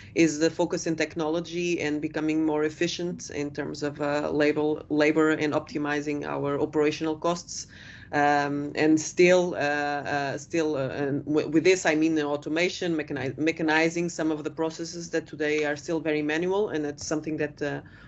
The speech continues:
all of us have been, uh, investing in the different, uh, production systems. And of course, for some species, there are s-, there is still a lot of research to be, uh, done.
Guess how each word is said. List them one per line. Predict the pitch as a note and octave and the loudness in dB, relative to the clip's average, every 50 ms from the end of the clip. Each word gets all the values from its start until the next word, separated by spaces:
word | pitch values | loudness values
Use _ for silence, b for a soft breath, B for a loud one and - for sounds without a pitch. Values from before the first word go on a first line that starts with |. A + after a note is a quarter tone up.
| B B | B B
all | - D#3 D3+ D#3 | 0 2 2 2
of | D3+ C#3+ C#3+ | 2 2 2
us | D3+ D3+ D3+ - | 0 0 2 0
have | D#3+ D3 C#3 | -2 -2 0
been, | D3+ D3+ D3+ D#3 D3+ | 0 0 0 0 0
uh, | |
investing | D3+ D3 - D#3 D#3 D#3 D3+ D3 D3+ D#3 - - F3+ F3+ | -2 0 0 0 0 2 2 2 0 0 0 -2 -2 -2
in | E3+ D#3+ | 0 0
the | D3+ | 0
different, | D3 D3+ D3+ D3+ - D#3 D#3 D#3 D#3 - | 0 0 -2 -2 -2 -4 -4 -4 -4 -4
uh, | D#3 D3 D3 | -4 -4 -4
production | - D3+ D3 D3 D3 - - D#3 D3+ | -4 -6 -4 -4 -6 -6 -8 -10 -8
systems. | - E3 E3+ - - F#3+ F#3+ G3+ G3+ - - B B B B B B B B | -6 -6 -8 -6 -6 -6 -6 -6 -6 -8 -12 B B B B B B B B
And | - F3+ F3+ F3+ | 2 6 6 6
of | E3+ - - | 6 4 2
course, | - F3+ F#3+ G3+ G#3 G3+ - | 2 4 6 6 4 2 0
for | - F3 | -4 -6
some | E3 - - F#3 G3 | -4 -2 -2 -2 -2
species, | F#3 - - - G3 F#3+ - - B3 C4 B3 | -4 -4 -4 -2 -2 -2 -2 -2 -2 -2 0
there | - D#3+ D#3 D3 C#3 | 2 2 4 4 2
are | C#3+ | 2
s-, | D3 - - - - - - | -2 -4 -12 -20 -20 -6 0
there | E3+ F3+ F3+ | 2 4 6
is | E3+ D#3 - | 4 4 2
still | - - G3+ G3+ F3+ | 2 4 4 4 4
a | E3 D3+ D3+ | 4 2 2
lot | D3+ D3 | 0 0
of | C#3+ D3 | -2 -4
research | D3+ C#3+ - - D3 C#3+ D3 - - - - | -8 -8 -6 -6 -6 -6 -6 -8 -12 -12 -10
to | D#3 | -8
be, | C#3 C#3 D3 D3 D3 D3 D3 | -4 -2 -2 0 0 2 2
uh, | C#3+ C#3 C#3 | 2 2 0
done. | C3+ C3 C#3+ D3 D3 D3+ D#3 D#3+ | 0 0 0 0 0 0 -2 -6